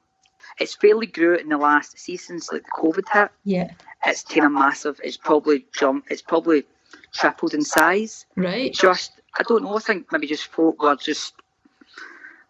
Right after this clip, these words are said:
Speaker 1: folk only want to go to the supermarkets, so they're just getting deliveries, and to be fair,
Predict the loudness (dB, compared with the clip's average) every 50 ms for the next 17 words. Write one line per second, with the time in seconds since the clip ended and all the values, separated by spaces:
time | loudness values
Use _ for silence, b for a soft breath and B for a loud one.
0 | B -6 4 6 6 6 6 4 -4 -2 -2 -2 -2 -2 -6 -14 -14 _ -14 -14
1 | -10 -8 -6 -6 -4 -2 -2 -2 -2 -4 -12 -12 -10 -6 -6 -4 -4 -4 -6 -6
2 | -6 -6 0 2 4 6 4 4 2 0 -2 -2 -2 -2 -2 -4 -6 -10 -14 -8
3 | -4 -2 -2 -2 -4 -6 -12 -14 _ _ _ _ _ _ b b b b b b
4 | b b -10 -6 -4 -2 0 4 2 2 2